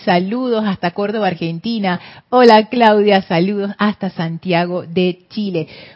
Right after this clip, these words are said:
Muchísimas gracias. Nadie me ha reportado que hay algo raro con sonido o audio, así es que asumo que estamos bien.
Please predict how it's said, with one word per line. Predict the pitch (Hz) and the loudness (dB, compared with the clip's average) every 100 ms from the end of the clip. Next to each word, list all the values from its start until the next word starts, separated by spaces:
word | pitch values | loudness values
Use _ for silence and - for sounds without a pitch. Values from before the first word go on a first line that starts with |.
| - | -10
Muchísimas | 185 - 214 233 185 165 | -8 -6 -4 -2 -2 -2
gracias. | 208 277 294 311 302 _ _ - | 2 2 2 0 -4 _ _ -6
Nadie | 185 202 254 | 0 0 2
me | 262 | 0
ha | |
reportado | 247 262 226 226 233 240 | 0 -2 -2 0 0 0
que | 247 208 | -2 0
hay | 202 233 | 2 2
algo | 226 233 233 | 2 0 -4
raro | 240 240 | -4 -4
con | 226 214 | -6 -6
sonido | 196 220 247 - | -6 -4 -4 -2
o | 202 | -2
audio, | 277 311 320 | -2 -4 -4
así | 190 - | -4 -4
es | 208 | -6
que | - 233 | -4 -6
asumo | 185 - 233 247 | -6 -8 -10 -8
que | |
estamos | 175 - 208 220 - | -10 -6 -6 -6 -12
bien. | 160 160 185 175 160 156 | -12 -8 -6 -6 -8 -12